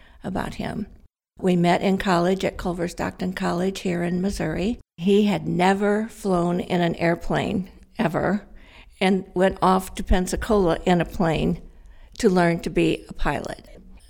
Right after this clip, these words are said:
He was flying the F four in Vietnam, and he was only on the line, I think, seven days when he disappeared. So it was, it was pretty quick.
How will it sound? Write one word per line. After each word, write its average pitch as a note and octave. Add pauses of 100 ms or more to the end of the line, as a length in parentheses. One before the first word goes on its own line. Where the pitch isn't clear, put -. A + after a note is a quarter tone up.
He F#3+
was G3+
flying G3
the G3
F F#3+
four F#3 (200)
in F3
Vietnam, F3 (420)
and E3+
he G3
was F#3+
only F#3+
on F#3
the F3+
line, F3+ (1000)
I F3
think, -
seven E3+
days E3+ (520)
when E3+
he F3+
disappeared. E3
So E3+
it -
was, F3
it F#3+
was G3 (480)
pretty G3
quick. -